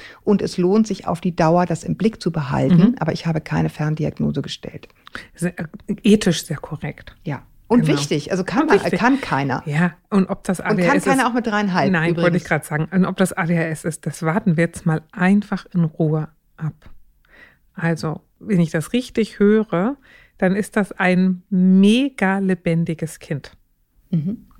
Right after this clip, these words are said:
Speaker 2: Genau, das, äh, dürfen Kinder auch sein. Also A D H S ist eine klinische Diagnose, da gibt es unterschiedliche
Speaker 1: Eben.
Speaker 2: Kriterien zu, die sich erfüllen müssen.
Speaker 1: Die man nicht durch im Internet lesen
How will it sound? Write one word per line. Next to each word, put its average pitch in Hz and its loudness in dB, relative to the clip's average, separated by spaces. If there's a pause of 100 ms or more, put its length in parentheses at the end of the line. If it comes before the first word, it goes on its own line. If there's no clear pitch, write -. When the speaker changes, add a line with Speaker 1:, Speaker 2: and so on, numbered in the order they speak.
(340)
Speaker 2:
Genau, 170 -6
das, - -6
äh, 196 -8
dürfen 240 0
Kinder 196 2
auch 165 -6
sein. 175 -2 (1400)
Also 190 0
A 190 0
D 208 0
H 190 2
S 196 -4
ist 202 6
eine 190 0
klinische 220 0
Diagnose, 185 0
da 160 -2
gibt 185 -4
es 185 -8
unterschiedliche 202 4
Speaker 1:
Eben. - -2
Speaker 2:
Kriterien 208 2
zu, - -2
die 185 0
sich 180 -2
erfüllen 220 0
müssen. 190 -2 (160)
Speaker 1:
Die 208 2
man 214 4
nicht 226 2
durch 214 4
im 202 0
Internet 170 0
lesen 156 0